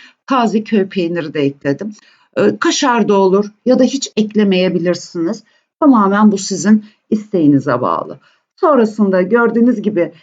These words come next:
hemen böyle katlayıveriyoruz, D formu veriyoruz ve kenarlarını bastırarak yapıştırıp düzeltiyoruz, sıkıştırıyoruz ki iç harcı dışarıya akmasın.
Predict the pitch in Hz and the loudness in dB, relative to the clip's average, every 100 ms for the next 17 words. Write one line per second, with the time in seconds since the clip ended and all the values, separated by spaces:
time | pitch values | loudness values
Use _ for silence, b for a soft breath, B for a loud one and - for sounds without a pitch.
0 | b - 320 277 208 202 202 262 202 196 | b -2 2 2 2 0 2 4 4 0
1 | - 339 - 294 285 247 233 226 208 208 | -2 -4 0 4 4 4 4 4 4 2
2 | 208 - 254 254 - 220 214 208 196 196 | 0 2 2 2 2 4 6 4 4 2
3 | 196 190 190 214 B B B 277 - 277 | 4 2 2 -4 B B B -2 0 2
4 | 208 190 185 185 180 185 269 262 - 196 | 2 2 2 2 -2 -2 -2 -2 -6 -2
5 | 185 185 185 226 254 - - 220 214 - | 0 -2 -2 -2 -2 -6 -6 -6 -4 -6
6 | 180 175 175 165 - 165 160 - - 214 | -2 0 0 -4 -2 -2 -2 -6 -8 -8
7 | 208 - - 226 202 208 - - 220 - | -12 -8 0 2 2 -4 -14 -10 -10 -8
8 | 202 190 160 196 190 - 190 160 196 208 | -4 -4 -4 -8 -8 -4 -4 0 -2 -4
9 | B B B - 202 - 151 139 - 139 | B B B -6 -6 -4 -6 -6 -8 -10